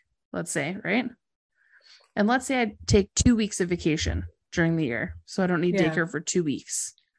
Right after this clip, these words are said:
Speaker 2: Yeah.
Speaker 1: So that would be twenty thousand dollars a year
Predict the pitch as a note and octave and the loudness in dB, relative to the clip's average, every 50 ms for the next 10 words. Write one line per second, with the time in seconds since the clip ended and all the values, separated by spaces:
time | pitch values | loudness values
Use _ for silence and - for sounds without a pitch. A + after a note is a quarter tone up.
0 | _ _ _ _ - G3 F#3 E3+ E3 D#3+ E3 - F#3+ F#3+ E3 E3+ G#3+ G#3 F#3+ G3+ | _ _ _ _ -4 -2 -2 -2 -2 -4 -2 2 4 4 6 6 4 4 2 -2
1 | - _ _ _ _ G#3 G3 F#3 F#3 F#3 F3+ F3+ F3 - - _ - - C4 B3+ | -8 _ _ _ _ 0 0 2 2 4 4 4 4 2 -2 _ 0 2 4 4
2 | B3+ C4 B3+ - G3+ G3 F#3+ F#3+ F#3+ F#3 F3+ E3+ E3 E3+ E3+ E3+ E3+ E3+ E3+ D#3+ | 4 4 4 4 4 4 4 2 2 2 2 0 0 0 0 0 0 -2 -2 -2
3 | C3+ C3 D3+ F3 - | -4 -4 -6 -8 -8